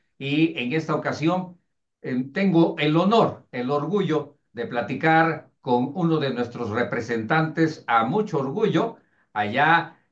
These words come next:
eh, si no mal recuerdo, mi buen Daniel, con el gusto de saludarte allá hasta tu base central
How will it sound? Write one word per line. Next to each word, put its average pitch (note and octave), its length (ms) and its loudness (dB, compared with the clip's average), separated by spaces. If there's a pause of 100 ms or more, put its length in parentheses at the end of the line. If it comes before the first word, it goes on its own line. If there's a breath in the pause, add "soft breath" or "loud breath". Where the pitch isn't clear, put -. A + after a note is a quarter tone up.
eh, C3 540 -4
si E3+ 200 -6
no A#3+ 160 2
mal A#3 240 4
recuerdo, G3+ 680 2
mi D#3+ 120 0
buen G3+ 220 0
Daniel, G3 380 -2
con F3 160 -2
el D#3 80 -2
gusto G3+ 240 -4
de E3+ 60 -2
saludarte G3 760 -2
allá E3+ 360 0
hasta D3+ 380 -4
tu D3+ 100 -10
base F#3+ 220 -4
central F3+ 600 0